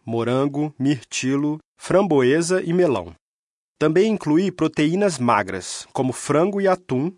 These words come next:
que agora estão entre os meus alimentos favoritos. Numa refeição, tento comer mais das verduras e legumes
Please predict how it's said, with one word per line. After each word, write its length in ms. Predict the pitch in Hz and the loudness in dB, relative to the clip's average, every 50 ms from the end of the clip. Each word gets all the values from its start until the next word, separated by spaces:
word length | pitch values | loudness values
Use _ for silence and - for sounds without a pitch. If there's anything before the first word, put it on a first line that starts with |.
| _ - | _ -8
que 100 | - 170 | -2 0
agora 300 | 160 156 135 131 135 160 | 0 2 2 2 0 0
estão 260 | 165 - - 156 151 | 0 -2 0 0 0
entre 200 | 156 160 - 165 | 0 0 0 -2
os 100 | 151 131 | -2 0
meus 220 | 135 143 151 143 | 0 0 0 0
alimentos 400 | 156 143 139 135 139 151 151 - | 0 0 0 0 0 -2 -2 -4
favoritos. 800 | - - 151 170 180 190 175 127 107 - - - 92 - - - _ _ _ _ _ _ _ _ _ _ _ - | 0 2 2 2 2 2 -2 -2 -4 -12 -14 -18 -18 -18 -18 -18 _ _ _ _ _ _ _ _ _ _ _ -2
Numa 160 | - 180 247 233 | 0 2 2 2
refeição, 720 | 185 190 170 - 143 123 110 - - - 160 147 120 107 _ _ _ _ _ - | 2 0 0 0 0 0 0 -2 -2 0 0 0 0 -2 _ _ _ _ _ 0
tento 260 | 180 196 190 - 233 | 0 0 0 0 -2
comer 380 | - 196 170 156 139 131 117 | 0 0 2 2 0 0 0
mais 260 | 123 139 156 185 202 165 | 2 2 2 2 2 2
das 180 | 160 139 123 | 0 -2 -2
verduras 600 | 120 131 135 135 131 123 143 170 180 156 131 113 | 0 -2 -4 -4 -2 -2 0 0 2 2 0 0
e 40 | 123 | 0
legumes 680 | 120 127 131 127 127 135 147 175 202 233 - - - - | -2 -2 -2 -2 -2 -2 0 0 0 -2 -4 -6 -12 -14